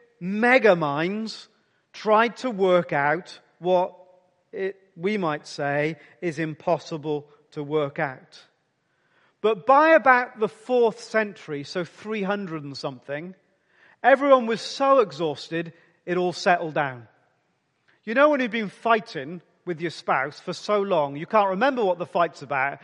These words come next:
and you're all exhausted, so you just kind of pull into a lay-by, well, whatever. A-, and they pulled into a lay-by by some of them over here, if you want to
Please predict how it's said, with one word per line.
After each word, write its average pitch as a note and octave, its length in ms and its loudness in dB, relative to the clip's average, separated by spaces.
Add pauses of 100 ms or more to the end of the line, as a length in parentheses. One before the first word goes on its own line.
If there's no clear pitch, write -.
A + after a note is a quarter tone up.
(160)
and E3+ 100 -8
you're G#3 120 0
all B3+ 140 2
exhausted, E3 540 -4
so E3+ 80 -12
you D#3+ 60 -12
just D#3 120 -14
kind D#3 140 -4
of - 80 -10
pull F3 160 -6
into D3 220 -8
a - 20 -4
lay-by, C3 420 -6
well, B2 180 -10
whatever. B2+ 420 -14 (1300)
A-, A3 200 4
and A#3 180 -2 (100)
they A#3+ 160 4
pulled D#4+ 380 -2
into C4+ 320 -2
a A#3 40 6
lay-by F#3 800 2 (580)
by A3+ 120 6
some E4 380 4
of D#4 100 2
them B3+ 160 0
over A3+ 280 2
here, F3+ 480 0 (640)
if D#3+ 180 -10
you E3 80 -8
want E3 180 0
to D3 180 -2